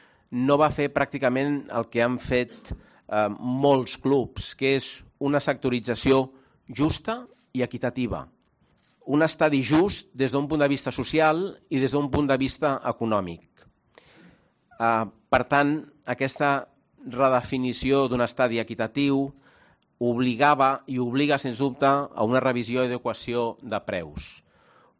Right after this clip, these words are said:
Una cosa implica l'altra, sens dubte. Soc conscient i som conscients que aquest canvi són difícils i que la gent creu que mai és el moment.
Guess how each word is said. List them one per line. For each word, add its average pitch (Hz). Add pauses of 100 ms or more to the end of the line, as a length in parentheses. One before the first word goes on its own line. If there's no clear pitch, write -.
Una 139
cosa 139
implica 123
l'altra, 90 (100)
sens 120
dubte. 92 (540)
Soc 147
conscient 156
i 123
som 151
conscients 139
que 139
aquest 123
canvi 135 (300)
són 131
difícils 143 (500)
i 135
que 139
la 135
gent 160
creu 151
que 139
mai 147
és 135
el 135
moment. 101